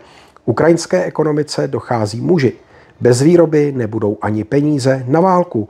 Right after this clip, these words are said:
varují firmy. A pozor, slyšel jsi to, Artuši? Nebudou peníze na válku. Už by to bylo. Nejsou peníze na válku, nemůže se válčit. Jednoduchý. Tam se není o čem bavit.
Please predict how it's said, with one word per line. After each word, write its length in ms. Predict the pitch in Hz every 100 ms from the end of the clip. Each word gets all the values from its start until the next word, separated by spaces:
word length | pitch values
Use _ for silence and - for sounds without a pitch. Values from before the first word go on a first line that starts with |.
| - _
varují 340 | 104 98 120
firmy. 400 | 131 110 92 82 - _
A 300 | 110 143 180 -
pozor, 340 | 98 101 104 - _ _ _ _ _ _
slyšel 220 | - 170
jsi 60 | 165
to, 80 | 160
Artuši? 400 | 139 147 - 190 - _ _
Nebudou 480 | 104 104 87 104 139
peníze 500 | 143 110 107 104 143
na 100 | 151
válku. 560 | 110 104 101 - 104 107 _ _ _ _ _ _ _ _ _ _ _ _ -
Už 120 | -
by 140 | 135
to 80 | -
bylo. 200 | 143 - - _ _ _ _ _ _ _ _ _
Nejsou 240 | 131 - 120
peníze 280 | 107 101
na 80 | 110
válku, 400 | 135 147 151 170 -
nemůže 320 | 98 87 87
se 160 | - 135
válčit. 460 | 113 104 - 113 - _ _ _ - _ -
Jednoduchý. 640 | 104 95 92 92 - - - _ -
Tam 120 | 92
se 180 | - 107 - - - 117
není 280 | 120 120
o 80 | 113
čem 220 | - 110
bavit. 260 | 107 104